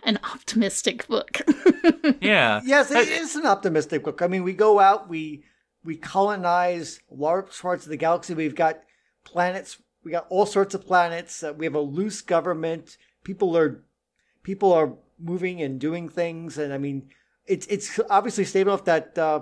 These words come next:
Speaker 3: Doctor K can just, like, say, "I'm gonna go to this, I'm gonna go to this far ocean planet on the edge of known space to try to research immortality because that's what I wanna do." And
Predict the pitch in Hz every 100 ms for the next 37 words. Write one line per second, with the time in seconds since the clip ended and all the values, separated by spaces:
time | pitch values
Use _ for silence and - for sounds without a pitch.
0 | - - 143 151 156 143 - 165 160 147
1 | 143 135 131 _ _ - 165 - 165 185
2 | 247 269 190 208 190 175 190 247 269 190
3 | 220 190 160 220 233 220 220 220 226 196
4 | - 226 202 170 165 190 208 196 - _
5 | _ _ - 160 196 202 - 190 208 -
6 | 165 175 175 160 - _ _ - 196 208
7 | 196 190 202 190 175 226 208 156 147 151
8 | 165 180 180 180 190 160 190 165 147 127